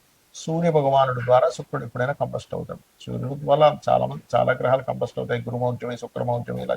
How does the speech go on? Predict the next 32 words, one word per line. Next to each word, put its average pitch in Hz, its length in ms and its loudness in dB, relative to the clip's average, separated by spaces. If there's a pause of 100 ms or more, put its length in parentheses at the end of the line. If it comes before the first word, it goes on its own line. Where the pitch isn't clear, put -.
చాలా - 240 2
ఉంటాయి. - 240 -6 (560)
But 151 220 8
శుక్రుడు 208 320 0 (140)
పర్టికులర్గా 190 540 4
ఎక్కువ 170 240 -8
కంబస్ట్ 131 340 -2
అవుతాడు 120 300 0
అన్ని 123 220 -4
గ్రహాల - 320 -2
కంటే - 260 -6
కూడా. - 120 -20 (420)
అప్పుడు 175 160 0 (100)
సూర్య 160 280 0
నమస్కారాలు 127 540 -2
చేసుకోవాలి. 131 340 -8
అంటే 160 180 0
సూర్యుడికి 156 460 -2
శుక్రుడికి 139 400 -6 (480)
పది 160 220 10
డిగ్రీల 170 280 2 (120)
లోపల, 156 280 12 (220)
ఎనిమిది 147 320 2
డిగ్రీలు 156 340 0
మినిమం 151 240 -2 (120)
లోపల 131 300 8
కనుకుంటే 131 380 -2
అది 170 140 0
కంబస్ట్ 135 320 -2
అని 131 140 -4
తీసుకోవాలి. 123 360 -2
అంటే 151 100 -4